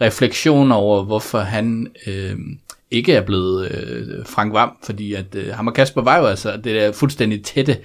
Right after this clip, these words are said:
samarbejde. De var rigtig gode venner privat, og havde et, et, øh, professionelt samarbejde, hvor de var ude at skille i. Så det er jo lidt, øh, kontrafaktisk, men jo også interessant at, at kigge på, hvorfor er Thomas,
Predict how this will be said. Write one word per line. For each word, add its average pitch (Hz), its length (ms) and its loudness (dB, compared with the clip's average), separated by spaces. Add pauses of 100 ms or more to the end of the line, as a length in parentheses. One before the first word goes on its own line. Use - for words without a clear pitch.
(400)
samarbejde. 110 640 2
De 110 100 0
var 104 100 2
rigtig 117 220 0
gode 104 200 0
venner 107 180 0
privat, 123 380 0
og 104 160 -4
havde 107 340 0
et, - 140 -10
et, - 280 -10
øh, 113 100 -8
professionelt 110 500 -2
samarbejde, 104 480 0
hvor 104 140 -4
de 101 100 -4
var 98 100 -2
ude 104 180 -4
at 98 60 -4
skille 110 360 -4
i. 101 120 -8 (500)
Så - 120 -4
det 113 80 4
er 113 40 6
jo 110 100 8
lidt, 113 240 6
øh, 123 80 4
kontrafaktisk, 127 800 2
men 110 180 0
jo 110 100 2
også 117 180 2
interessant 113 440 2
at, 101 180 -2
at - 180 -6
kigge - 200 -4
på, 113 120 4
hvorfor 107 260 4
er 104 140 4
Thomas, 110 480 0